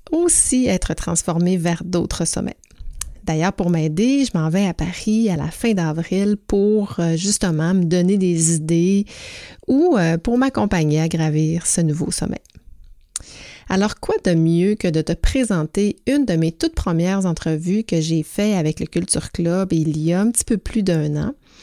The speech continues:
Une entrevue que j'ai effectuée avec une personne que j'admire vraiment beaucoup, Blaise Dubois. Je souhaitais te présenter ce modèle-là, plutôt marginal,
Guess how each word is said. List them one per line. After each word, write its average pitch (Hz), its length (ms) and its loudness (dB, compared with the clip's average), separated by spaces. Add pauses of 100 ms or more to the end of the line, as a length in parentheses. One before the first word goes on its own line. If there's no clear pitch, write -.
(380)
Une 202 120 2
entrevue 240 360 -2
que 254 80 -6
j'ai 180 100 0
effectuée 180 400 -2
avec 196 200 0
une 160 100 0
personne 226 380 -2
que 165 140 0
j'admire 185 680 2
vraiment 185 360 0
beaucoup, 160 340 -4
Blaise 165 440 0
Dubois. 165 320 -6 (1400)
Je - 60 -6
souhaitais 202 240 -2
te - 60 -14
présenter 208 580 0
ce - 140 2
modèle-là, 180 680 2
plutôt 269 320 -2
marginal, 220 840 0